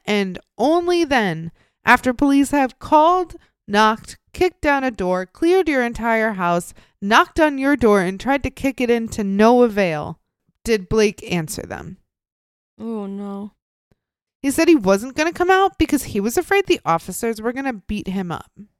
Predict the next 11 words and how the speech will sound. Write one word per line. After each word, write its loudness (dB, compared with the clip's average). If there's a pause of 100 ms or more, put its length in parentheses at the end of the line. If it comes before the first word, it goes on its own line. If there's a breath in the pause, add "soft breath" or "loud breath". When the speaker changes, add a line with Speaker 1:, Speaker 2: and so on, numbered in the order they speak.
(140)
Speaker 2:
Were -12
they -8
gonna -6 (120)
beat -8
him -8
up -8
'cause -10
he -14
did -10
something -12
bad? -6